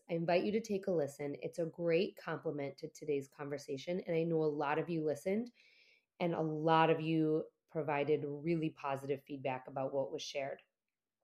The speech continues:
But before we get into today's episode, I'm your host, Lindsay Pinchuk, and for those of you who are new around here, I've been building brands for nearly twenty-five years, since college.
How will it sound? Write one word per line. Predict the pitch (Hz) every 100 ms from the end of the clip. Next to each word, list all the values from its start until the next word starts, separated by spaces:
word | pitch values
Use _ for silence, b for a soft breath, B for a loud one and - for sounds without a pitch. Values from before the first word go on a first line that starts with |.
| _ _ - _
But | 202 196
before | 208 226 226
we | 262
get | 202 -
into | 160 165
today's | - 160 143 135
episode, | 131 - 156 165 170 B B B B
I'm | 185 175
your | 165
host, | - 185 214 -
Lindsay | 185 160 165
Pinchuk, | 160 147 135 180 185 -
and | 165 165 160
for | 185
those | 170 170 170
of | 175
you | 190 202
who | 208
are | 226
new | 233 196 170
around | 165 165
here, | - 185 226 - B B B
I've | - 190
been | 196 208
building | 214 202 214
brands | 190 180 185 175
for | - 175
nearly | 170 185 185 185 190
twenty-five | 190 180 165 165 165 160
years, | 160 139 - - _ _ _
since | 180 165
college. | - 262 226 - -